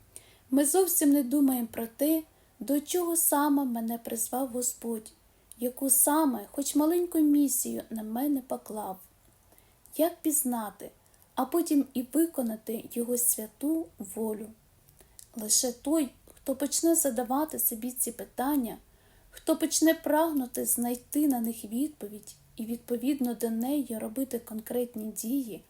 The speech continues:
поступово, згідно свого успіху, отримає свободу від своїх страхів.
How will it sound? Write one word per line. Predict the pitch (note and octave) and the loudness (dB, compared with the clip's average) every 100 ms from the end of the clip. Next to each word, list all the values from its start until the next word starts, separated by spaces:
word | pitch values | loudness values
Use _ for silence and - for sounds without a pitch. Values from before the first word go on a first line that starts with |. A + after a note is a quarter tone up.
| _ _ _ _ | _ _ _ _
поступово, | D4 D4 - C#4 - C4+ B3+ F#3+ G3+ - _ - | -2 0 -2 -8 -4 -2 -2 -4 -12 -16 _ -2
згідно | - A#3 A3+ | -2 -2 0
свого | A3 - A#3+ D#4+ D4+ - | 2 2 2 0 0 -4
успіху, | A#3+ B3+ - A#3+ - G#3 A3 _ _ _ | -4 -4 -4 -8 -10 -12 -14 _ _ _
отримає | G#3+ - A3 D4 D4+ C#4+ | -12 -8 0 2 4 4
свободу | C4+ - B3 A#3+ A3+ B3 A#3+ A3+ - _ | 2 0 0 -2 0 -2 -2 -6 -8 _
від | G3+ | -4
своїх | F#3 - G3 G3 A3+ C4+ - - | 2 2 0 -8 -6 -6 -8 -10
страхів. | - - A#3 - G#3 G#3 | -8 -6 -8 -10 -10 -10